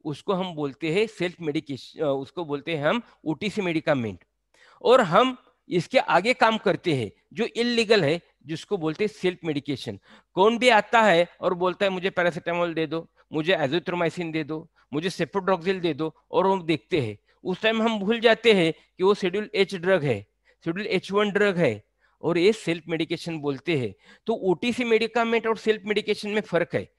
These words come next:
ओटीसी medicament where the pharmacist take the full responsibility of the medicament। So हम अभी जाएंगे प्रिस्क्रिप्शन ड्रग पे, और उसके लिए एक भारत ने नाइनटीन फ़ोर्टी में क्या-क्या किया है। देखो, एक ही भारत ऐसा देश है,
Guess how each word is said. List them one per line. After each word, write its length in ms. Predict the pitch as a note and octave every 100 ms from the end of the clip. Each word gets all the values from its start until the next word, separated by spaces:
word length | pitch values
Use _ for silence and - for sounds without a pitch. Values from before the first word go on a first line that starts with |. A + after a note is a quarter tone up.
| _ -
ओटीसी 380 | D3 C#3+ G3+ F#3+
medicament 720 | F3+ D#3+ D#3 E3+ F#3 E3+ D#3
where 400 | D#3 E3 F#3+ C3+ - - -
the 160 | -
pharmacist 540 | D#3 D3+ F#3 - G3 -
take 140 | F3 F#3
the 60 | -
full 240 | A#3+ A#3+ -
responsibility 840 | E3 - E3+ F3 - F3 E3 D#3 - _ -
of 100 | D3
the 140 | D3+
medicament। 640 | D3 C3+ C3+ C#3+ D3 E3 G#2 - _ _ _ _ _
So 100 | F#3
हम 220 | D3 F#3 G3+
अभी 320 | E3 D#3 E3
जाएंगे 420 | D3+ D#3 E3+ G#3+ - _ -
प्रिस्क्रिप्शन 540 | F3 - G#3 - F#3
ड्रग 240 | C#3+ D#3 D3 -
पे, 280 | D#3+ B2+ _ _ -
और 140 | F#3+
उसके 360 | D3+ E3 - G3+
लिए 420 | G3 F#3+ D3+ D#3 _ _ -
एक 160 | G3+ D3
भारत 400 | C#3 D#3 G#3 -
ने 260 | F3+ A2+ - _ _ B2+
नाइनटीन 460 | D3 E3 D#3+ A3
फ़ोर्टी 380 | G3 F3 D#3 F#3+
में 140 | G3
क्या-क्या 380 | G3 D#3 C#3+ F3+
किया 380 | F#3 - B2+ B2+
है। 200 | G2 F#2+ _ _ _ -
देखो, 400 | F3+ A#3 F3 - _ _ -
एक 200 | F#3+ A#3
ही 80 | C4
भारत 440 | G3 F3 F#3 A3+ G#3+
ऐसा 220 | G3+ A3
देश 360 | F3+ G#3 -
है, 180 | D3+ G#2